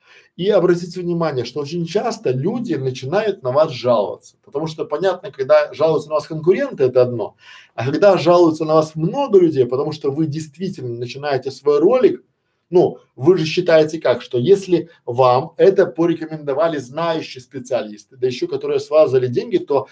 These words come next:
он же плохого не посоветует, и начинаете спокойно все это дело там сеять, да? Причем вы еще опять уходите в сервисы,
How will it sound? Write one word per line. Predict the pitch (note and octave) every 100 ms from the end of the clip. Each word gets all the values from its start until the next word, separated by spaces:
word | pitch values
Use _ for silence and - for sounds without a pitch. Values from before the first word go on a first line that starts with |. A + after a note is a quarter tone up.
| _ _
он | E3+ E3
же | D#3+
плохого | E3+ - E3+ D#3+
не | D#3
посоветует, | - - C#4+ B3+ D3+ _ _ _
и | C#4
начинаете | B3 G3 - D#3+ E3+ G#3 G3+ F3 C#3
спокойно | - B2+ A#2+ - G#3 F3 C3 C3
все | - - D#3+
это | D3 A#2+
дело | C3+ C3+
там | A#2+ A2 G#2+ _
сеять, | - - - D#3+ A#2 G2+ - _
да? | - G3 - _ - _ -
Причем | C#3+ F3 A#3+ E3+
вы | C3+ G#3
еще | F3+ - - A#3 C#4+ - _ -
опять | A#2+ B2 D3+ A#3 B3 - _ _ _ _ -
уходите | B2+ A#2 D#3+ G#3 G3+ G3 F#3
в | -
сервисы, | - - G3+ G3 C3 A#2+ - -